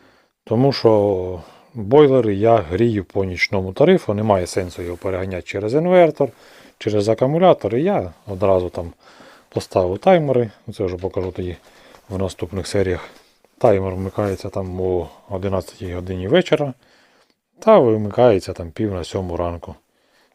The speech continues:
І, в принципі, ну, на даний момент мені енергії від сонечка вистачає. Тобто те, що залетіло, ми його використали. Ну, от уже акумулятори були, пішли на розрядку, але сьогодні сонце було, акумулятори зарядилися. Ну, в принципі, те, чого я і добивався.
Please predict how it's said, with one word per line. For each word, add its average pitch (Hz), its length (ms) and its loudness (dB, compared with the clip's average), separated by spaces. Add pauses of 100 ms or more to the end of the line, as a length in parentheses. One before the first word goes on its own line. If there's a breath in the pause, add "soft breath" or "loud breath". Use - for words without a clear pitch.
І, 180 100 -4
в 175 40 -4
принципі, 92 760 -6
ну, 165 120 -4
на 104 120 2
даний 101 240 2
момент 104 320 -2
мені 92 320 -8
енергії 92 420 -2
від 90 120 -6
сонечка 95 420 -4
вистачає. 87 640 -8 (280)
Тобто 92 180 -8
те, - 140 -2
що 104 140 0
залетіло, 117 540 4
ми 98 140 -2
його 95 220 0
використали. 107 640 2 (640 loud breath)
Ну, 143 60 -2
от 104 100 -4
уже 95 200 2
акумулятори 95 460 -2
були, 90 180 -4
пішли 98 300 -6
на 101 140 0
розрядку, 131 500 4
але 87 140 -2
сьогодні 85 280 -8
сонце 90 300 -8
було, 101 340 2
акумулятори 87 460 -8
зарядилися. 98 640 0 (420 soft breath)
Ну, 147 60 -10
в - 20 -6
принципі, 101 440 -2
те, 127 300 4
чого 98 380 -2
я 101 80 0
і 92 200 -8
добивався. 87 540 -4